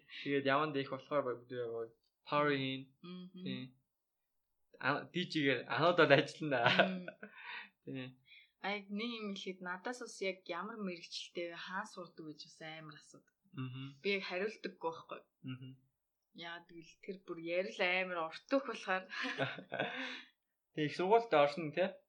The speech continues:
Speaker 2: Яа, ер нь зингсэн юм аа ярьчих уу?
Speaker 1: Яр яр.
Speaker 2: Би яг
Speaker 1: л шүү дээ.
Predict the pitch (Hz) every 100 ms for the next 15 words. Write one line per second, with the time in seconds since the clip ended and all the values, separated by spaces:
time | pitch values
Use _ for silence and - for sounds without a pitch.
0 | - 185 196 202 208 196 196 226 233 233
1 | 226 - _ _ _ _ _ _ _ _
2 | _ _ _ 185 185 185 - 233 208 160
3 | 151 147 _ _ _ _ - 165 - -
4 | 196 - - 139 135 135 - 175 160 202
5 | 147 110 - _ - - - - _ _
6 | _ _ _ 226 220 214 180 - - 120
7 | - -